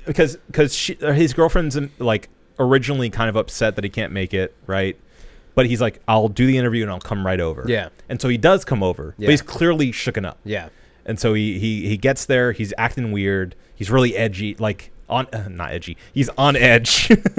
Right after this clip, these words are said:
Speaker 1: It's really
Speaker 2: He's
Speaker 1: on
Speaker 2: fucking
Speaker 1: edge.
Speaker 2: edgelord.
Speaker 1: Yeah, s-, strange.
Speaker 2: Yeah.
Speaker 1: Um, and so <laughs> he, um, he ends up freaking out at
Speaker 2: Yeah.
Speaker 1: the party, and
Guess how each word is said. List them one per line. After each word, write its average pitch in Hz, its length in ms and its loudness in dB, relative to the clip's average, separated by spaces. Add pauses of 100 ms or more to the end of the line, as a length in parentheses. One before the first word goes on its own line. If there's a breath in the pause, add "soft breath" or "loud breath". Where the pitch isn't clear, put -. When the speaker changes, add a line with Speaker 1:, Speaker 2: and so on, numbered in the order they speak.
(120)
Speaker 1:
It's 147 320 -6
really 143 200 2
Speaker 2:
He's 123 80 0
Speaker 1:
on 117 80 0
Speaker 2:
fucking 139 180 2
Speaker 1:
edge. 120 280 -4
Speaker 2:
edgelord. 117 340 0
Speaker 1:
Yeah, 92 420 0
s-, - 160 -18 (120)
strange. 90 680 -6
Speaker 2:
Yeah. 90 360 -12 (440 soft breath)
Speaker 1:
Um, 92 500 -4 (1080)
and 120 200 -2
so 135 640 0
<laughs> - 280 -12
he, 117 360 -6
um, 92 420 -8 (1000 soft breath)
he 165 140 -2
ends 214 100 0
up 233 60 0
freaking 160 380 0
out 98 300 -4 (720)
at 113 100 0
Speaker 2:
Yeah. 98 120 -2
Speaker 1:
the 85 80 -10
party, 87 380 -2 (360)
and 98 600 -6